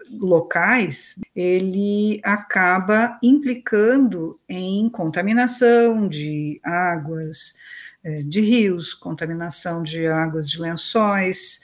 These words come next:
freáticos, contaminação do solo e, inclusive, contaminação do ar. E aí, se nós fazemos a compostagem em casa, em pequena escala, nós acabamos,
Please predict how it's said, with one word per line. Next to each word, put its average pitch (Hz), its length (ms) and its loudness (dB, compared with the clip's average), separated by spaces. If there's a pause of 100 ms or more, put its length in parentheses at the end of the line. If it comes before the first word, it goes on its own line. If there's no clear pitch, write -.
(100)
freáticos, 190 1040 2 (180)
contaminação 175 640 -2
do 196 140 -2
solo 202 760 2
e, 170 100 -6
inclusive, 180 580 -4
contaminação 196 680 0
do 233 160 4
ar. 151 220 2 (420)
E 175 160 0
aí, 190 240 4
se 220 200 2
nós 226 300 4
fazemos 190 540 2
a 202 80 2
compostagem 196 920 -2
em 247 120 2
casa, 208 680 2
em 170 100 -4
pequena 175 480 -8
escala, 190 540 0
nós 220 240 0
acabamos, 220 1000 0